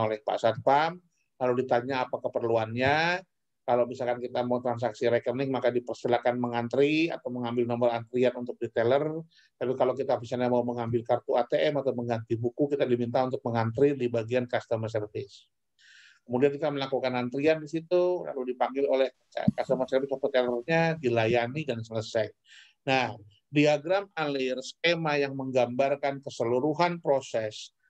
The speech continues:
dari mulai kita masuk, kemudian mengantri, kemudian dilayani, kemudian selesai, itu kita sebut sebagai, itu merupakan, bukan kita sebut ya, itu merupakan cakupan ya, cakupan dari peta kerja secara keseluruhan.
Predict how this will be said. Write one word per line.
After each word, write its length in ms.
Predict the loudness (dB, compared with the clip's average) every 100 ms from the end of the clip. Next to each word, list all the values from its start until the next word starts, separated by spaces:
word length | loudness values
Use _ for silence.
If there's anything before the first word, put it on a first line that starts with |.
| _ 0
dari 240 | 2 2
mulai 480 | 0 0 0 -2 -2
kita 320 | -6 0 2
masuk, 640 | 2 -2 -4 -2 -2 -2 -8 -8
kemudian 560 | -4 0 2 2 2
mengantri, 800 | -6 -4 -2 -2 -4 -4 -4 -4 -12
kemudian 480 | -4 -2 0 0 0
dilayani, 800 | 0 2 4 4 2 -2 -14 _ -20 -12
kemudian 320 | -6 -2 -4
selesai, 640 | -2 -2 0 2 2 2 -2 _ _ _ -10
itu 160 | -6
kita 240 | -2 0 0
sebut 320 | 0 -2 -2 0
sebagai, 480 | 0 2 2 0 -6 _ _ _ -8
itu 120 | -2 0
merupakan, 400 | 2 2 0 0
bukan 240 | 0 -2
kita 120 | -2 -4
sebut 160 | 0 2
ya, 80 | 2
itu 160 | 2 2
merupakan 480 | 0 2 2 0
cakupan 720 | 0 -6 -4 -6 0 2 2 0
ya, 240 | -12 -12 -12 _ _ _ _
cakupan 640 | -2 0 -2 -2 0 2
dari 240 | 2 0 -2
peta 320 | -2 0 -4
kerja 400 | -4 2 2 2
secara 320 | 0 0 0 -2
keseluruhan. 640 | -8 -2 0 0 -2 -6